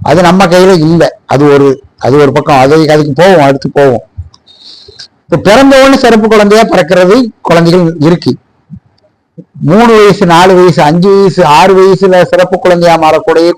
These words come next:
குழந்தைகள் இருக்கு. நாலு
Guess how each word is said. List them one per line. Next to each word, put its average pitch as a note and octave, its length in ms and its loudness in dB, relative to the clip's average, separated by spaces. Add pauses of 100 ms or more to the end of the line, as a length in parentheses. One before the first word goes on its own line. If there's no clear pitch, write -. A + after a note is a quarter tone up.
குழந்தைகள் E3 460 -2
இருக்கு. F#3 260 -2 (3500)
நாலு D#3+ 180 0